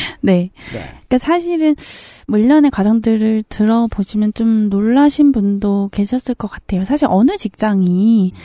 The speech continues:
Speaker 1: 사업주 혹은 뭐 관리자가 민원 들어오는 족족 자사 노동자를 신고합니까? 사실 그런 건 별로
Speaker 2: 그러니까
Speaker 1: 없잖아요.
Speaker 2: 말이에요. 네.
Speaker 1: 그러니까 사실은 뭐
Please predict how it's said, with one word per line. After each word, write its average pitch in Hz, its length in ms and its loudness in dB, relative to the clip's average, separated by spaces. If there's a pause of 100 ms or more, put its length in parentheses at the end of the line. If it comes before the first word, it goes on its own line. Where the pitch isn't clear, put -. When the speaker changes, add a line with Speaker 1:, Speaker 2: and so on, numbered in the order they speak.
(220)
Speaker 1:
사업주 220 800 0
혹은 240 400 2 (160)
뭐 196 160 -2
관리자가 202 760 2 (500)
민원 302 340 4
들어오는 262 380 4
족족 226 360 -6
자사 247 340 -2
노동자를 202 560 -4
신고합니까? 190 1080 -6
사실 269 240 -6
그런 277 600 -2 (380)
건 254 140 0
별로 196 280 0
Speaker 2:
그러니까 302 100 -6
Speaker 1:
없잖아요. 185 180 2
Speaker 2:
말이에요. 190 520 -2 (120)
네. 139 300 -10 (240)
Speaker 1:
그러니까 269 200 -4 (360)
사실은 311 760 2
뭐 196 400 0